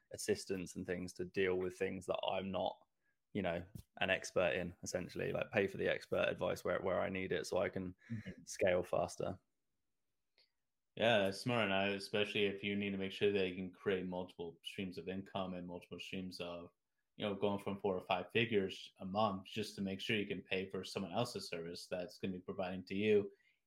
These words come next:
Speaker 2: and help make sure that you're following through on your financial, uh, obligations of investments. So it's, it's, it's a
Speaker 1: Hundred percent.
Speaker 2: tricky business. I know I've seen from time to time, like, how you offer, like, a,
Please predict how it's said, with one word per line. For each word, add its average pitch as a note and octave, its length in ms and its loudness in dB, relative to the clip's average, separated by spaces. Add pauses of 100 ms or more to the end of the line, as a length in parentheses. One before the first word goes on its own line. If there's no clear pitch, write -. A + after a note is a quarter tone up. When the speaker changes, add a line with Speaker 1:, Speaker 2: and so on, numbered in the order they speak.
(120)
Speaker 2:
and A2 460 4
help G2 280 4
make G2+ 160 0
sure G#2+ 180 6
that F#2+ 140 4
you're F#2+ 480 0 (520)
following G#2+ 300 8
through A#2 220 8
on G#2 120 6
your G2 120 4
financial, F#2 840 0 (400)
uh, G2 40 2
obligations G2 1000 2
of F2 200 -2
investments. F2 680 -8
So F2 260 -4
it's, - 340 -8 (560)
it's, E3 300 0
it's D3+ 180 4
a G3 60 6
Speaker 1:
Hundred G#2 100 2
percent. E3 100 6
Speaker 2:
tricky C3 160 0
business. A2 400 8
I G#2+ 120 4
know B2+ 180 8
I've B2 220 8
seen A#2 280 4
from G#2+ 200 2
time G#2 260 0
to G#2 80 -10
time, A2+ 240 6
like, G2 300 0
how G#2 80 2
you G2+ 200 4
offer, G2 400 2
like, F#2 220 -2
a, F2+ 200 -2